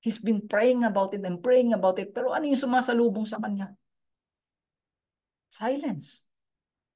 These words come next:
Silence. His, his, his prayers are going, were going unanswered. And that's why he's so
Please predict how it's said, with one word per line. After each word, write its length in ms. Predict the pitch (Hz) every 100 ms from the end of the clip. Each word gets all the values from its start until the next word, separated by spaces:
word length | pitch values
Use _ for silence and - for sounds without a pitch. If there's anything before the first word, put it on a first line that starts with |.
| _ _ _ _ _ _ _ _ _ _ _ _ _ _
Silence. 560 | - 190 285 269 202
His, 160 | 233 214
his, 180 | 220 208 - _
his 180 | 226 214
prayers 540 | - 220 254 247 233
are 100 | 202
going, 540 | 190 220 233 220 214 - _ _ -
were 80 | 196
going 320 | 220 233 220
unanswered. 640 | 208 220 226 240 220 190 - _ _ _ _ _ _ _ _ _ _ _ _ _ _ _ _ _ _ _ _
And 80 | 220
that's 140 | 269 269
why 140 | 269
he's 240 | 240 214
so 480 | - 262 302 262 202